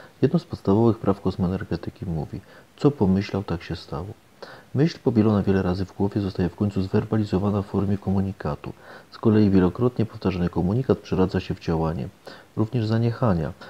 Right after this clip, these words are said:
a więc niepodejmowanie jakichkolwiek działań mają swoje konsekwencje. Trzeba pamiętać, że nigdy nie jesteśmy sami. Nawet jeśli przebywamy sami w sensie materialnym, jesteśmy obserwowani przez istoty świata niematerialnego. To znaczy,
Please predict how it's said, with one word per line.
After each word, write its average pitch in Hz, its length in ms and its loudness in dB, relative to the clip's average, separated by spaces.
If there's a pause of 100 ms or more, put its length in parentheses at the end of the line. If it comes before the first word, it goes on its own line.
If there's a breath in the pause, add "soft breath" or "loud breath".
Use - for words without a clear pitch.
(160 loud breath)
a 104 80 0
więc 101 200 0
niepodejmowanie 104 920 2
jakichkolwiek 95 720 0
działań 101 360 0
mają 101 260 2
swoje 90 340 -2
konsekwencje. - 680 -10 (600 loud breath)
Trzeba 151 260 2
pamiętać, 110 500 0
że 98 120 2
nigdy 110 280 0
nie 92 80 2
jesteśmy 87 400 -2
sami. - 260 -8 (200)
Nawet 131 240 4
jeśli 107 220 0
przebywamy 87 540 0
sami 113 300 -2
w - 40 -18
sensie - 260 -6
materialnym, 104 640 -2 (440 loud breath)
jesteśmy 113 300 0
obserwowani 101 520 0
przez - 240 -8
istoty - 360 -4
świata 90 400 -2
niematerialnego. 87 920 -4 (400 loud breath)
To 104 120 -4
znaczy, 107 440 0